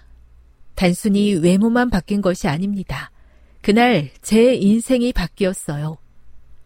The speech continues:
에베소서 사 장 십칠에서 삼십이 절에서 바울은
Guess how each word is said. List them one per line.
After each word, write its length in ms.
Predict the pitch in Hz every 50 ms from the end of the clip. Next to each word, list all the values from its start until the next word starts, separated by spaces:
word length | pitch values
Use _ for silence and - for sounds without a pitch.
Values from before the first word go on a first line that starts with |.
| - - - _ _ - - _ _ _ - - _ _ _ _ _ - - _ - - - - - - - -
에베소서 520 | 202 196 190 247 254 - 277 - 311 320
사 180 | - - 277 269
장 320 | - - 285 285 294 302
십칠에서 540 | 294 - - - _ - - 277 269 - 285
삼십이 500 | - - 269 262 247 - 269 202 190 180
절에서 600 | - 196 185 180 180 170 - - 185 185 185 175 -
바울은 640 | - - 175 165 175 175 202 240 247 196 139 156